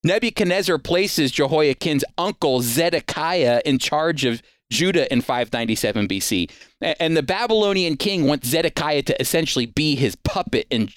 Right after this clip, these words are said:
in Judah. But Zedekiah was a bit too brave,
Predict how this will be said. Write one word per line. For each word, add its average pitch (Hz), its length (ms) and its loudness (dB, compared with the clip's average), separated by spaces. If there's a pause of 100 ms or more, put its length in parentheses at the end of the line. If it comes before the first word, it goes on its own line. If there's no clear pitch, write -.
in 120 160 -2
Judah. 131 460 2 (400)
But 139 180 -2
Zedekiah 185 800 0 (200)
was 135 200 2
a 117 160 2 (180)
bit - 280 -2
too 214 240 2
brave, 131 720 0